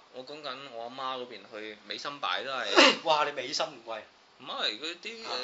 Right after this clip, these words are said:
Speaker 1: 誒，四千幾蚊嘅咋。
Speaker 2: 一圍啊？
Speaker 1: 係啊。
Speaker 2: 哇。
Speaker 1: 即係你講緊擺六圍三皮嘢噉樣咯。
Speaker 2: 啊。
Speaker 1: 噉你負擔得到嘛？
Speaker 2: 啊。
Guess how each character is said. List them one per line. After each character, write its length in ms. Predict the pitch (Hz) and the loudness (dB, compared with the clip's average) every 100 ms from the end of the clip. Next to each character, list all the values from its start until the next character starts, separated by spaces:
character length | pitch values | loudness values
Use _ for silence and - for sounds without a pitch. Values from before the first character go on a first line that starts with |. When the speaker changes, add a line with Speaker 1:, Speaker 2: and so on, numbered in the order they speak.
| 123 | -4
Speaker 1:
誒， 20 | 123 | -6
四 160 | 139 | -4
千 180 | 131 165 | -4 -6
幾 100 | 135 | -6
蚊 140 | 127 | -8
嘅 120 | 127 107 | -8 -6
咋。 180 | 101 98 - - | -6 -8 -18 -10
Speaker 2:
一 60 | |
圍 260 | 220 131 113 | -4 -4 -4
啊？ 100 | 101 - - - | -8 -16 -18 -8
Speaker 1:
係 80 | 113 | -4
啊。 180 | 110 110 | -4 -6
Speaker 2:
哇。 280 | 107 104 98 - - - | -8 -8 -12 -20 -12 -6
Speaker 1:
即 60 | |
係 40 | 151 | -4
你 100 | 127 | -4
講 120 | 123 | -4
緊 280 | 135 139 143 | -6 -8 -10
擺 200 | 135 101 | -4 -4
六 100 | 120 123 | -4 -6
圍 140 | 98 76 - | -6 -6 -8
三 240 | - 123 | -6 -6
皮 80 | 127 | -4
嘢 200 | 80 82 | -6 -6
噉 60 | 92 | -6
樣 160 | 98 | -10
咯。 100 | 90 | -12
Speaker 2:
啊。 240 | 104 120 101 - - - - | -6 -6 -6 -14 -20 -20 -18
Speaker 1:
噉 80 | 127 | -10
你 80 | 139 | -10
負 180 | 117 101 | -10 -8
擔 200 | 113 117 | -6 -6
得 100 | 113 | -8
到 120 | 101 92 92 | -10 -14 -18
嘛？ 80 | 92 - - | -20 -20 -14
Speaker 2:
啊。 220 | 110 | -12